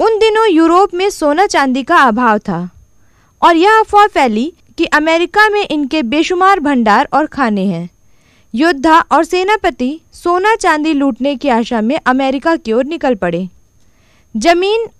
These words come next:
और सोना चांदी के अलावा इन योद्धाओं के लिए एक और प्रबल प्रेरणा थी। वे मानते थे कि वे अमेरिका के असभ्य लोगों के बीच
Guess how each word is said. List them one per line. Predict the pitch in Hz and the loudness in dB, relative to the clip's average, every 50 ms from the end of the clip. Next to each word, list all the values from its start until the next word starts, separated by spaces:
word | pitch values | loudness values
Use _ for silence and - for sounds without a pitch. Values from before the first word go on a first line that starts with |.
| - | -2
और | - 311 | 0 0
सोना | 330 - 349 339 359 381 427 453 | 0 0 -2 -2 0 0 -2 0
चांदी | - 415 381 381 359 370 359 | 2 0 0 0 0 -2 -4
के | - 359 330 | -2 -2 0
अलावा | 294 277 247 226 202 196 220 285 330 - _ _ _ - | 2 2 2 2 2 2 0 -2 -4 -8 _ _ _ -6
इन | 320 392 427 | -6 -4 -2
योद्धाओं | 427 427 427 403 294 359 359 370 381 392 381 | 0 0 0 0 0 0 2 4 4 2 2
के | - 370 359 | -2 -4 -4
लिए | 330 330 339 349 | -2 -2 -2 -2
एक | 339 - - - 311 339 - | -4 -4 -4 -4 -4 -4 -2
और | - 220 277 339 339 | 0 0 0 0 0
प्रबल | - - 262 247 220 277 339 | -2 -4 -2 -2 0 0 -2
प्रेरणा | 349 - - 254 240 226 226 233 233 226 | -2 -2 -2 -2 -2 0 0 -2 -4 -4
थी। | - - 202 233 294 - _ _ _ _ _ _ _ _ _ - | -4 -6 -6 -6 -6 -10 _ _ _ _ _ _ _ _ _ -4
वे | 220 320 381 | -2 0 2
मानते | 392 381 349 330 330 320 - 427 453 | 2 2 2 2 2 0 -2 -2 -2
थे | 427 427 427 427 | -2 -2 -2 -2
कि | 403 - 415 403 | 0 -2 -2 0
वे | 381 403 392 - _ - | 0 -2 -2 -4 _ -4
अमेरिका | 226 262 269 285 294 302 320 311 - 381 403 | -2 -2 0 0 0 -2 -2 -2 0 0 0
के | 381 - 381 381 - _ - | 0 0 -4 -4 -4 _ -6
असभ्य | 285 254 - 370 370 330 359 359 | -4 -2 0 -2 0 0 0 0
लोगों | 302 277 262 233 247 277 | 2 2 0 0 0 -2
के | 240 - 294 254 | -2 -2 -4 -4
बीच | 220 226 220 262 285 - - | -2 -2 -4 -4 -6 -8 -12